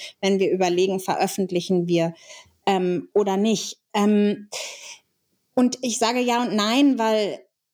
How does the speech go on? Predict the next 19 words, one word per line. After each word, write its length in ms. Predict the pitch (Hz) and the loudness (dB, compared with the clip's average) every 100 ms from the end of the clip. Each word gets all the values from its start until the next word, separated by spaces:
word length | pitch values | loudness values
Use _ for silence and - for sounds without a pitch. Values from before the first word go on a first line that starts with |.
| _ _ | _ _
ich 320 | - 240 - - | -2 -2 -2 0
mir 200 | 240 233 | 2 2
natürlich 540 | 226 220 262 240 220 | 2 2 0 0 -2
einerseits 1200 | - 220 262 247 214 208 202 202 - - - - _ _ _ _ _ - 226 | -2 2 2 2 2 2 2 -2 -6 -10 -10 -12 _ _ _ _ _ -6 -4
gerne 540 | 220 208 220 220 247 226 | -4 -2 0 2 0 0
frei 480 | - 170 202 320 226 | -2 0 2 2 2
über 180 | 214 | 0
das 180 | 214 208 | 0 -2
sprechen 460 | - - 269 330 240 | -4 -2 0 2 2
möchte, 640 | 196 185 - 208 226 320 - | 0 -4 -2 0 2 0 0
ähm, 640 | 220 214 208 208 185 92 214 | 0 2 2 2 0 -4 -2
was 220 | 208 202 | -2 -2
ich 220 | 220 - | -8 -6
recherchiert 760 | 226 220 208 233 214 - 220 214 | -4 0 0 0 -2 0 0 0
habe 300 | 196 202 233 | -2 0 0
und 220 | 202 214 | 0 0
es 220 | 202 - | -2 -4
auch, 280 | 208 214 - - | -4 -4 -6 -2
ähm, 520 | 220 208 208 196 196 | 0 2 2 0 -4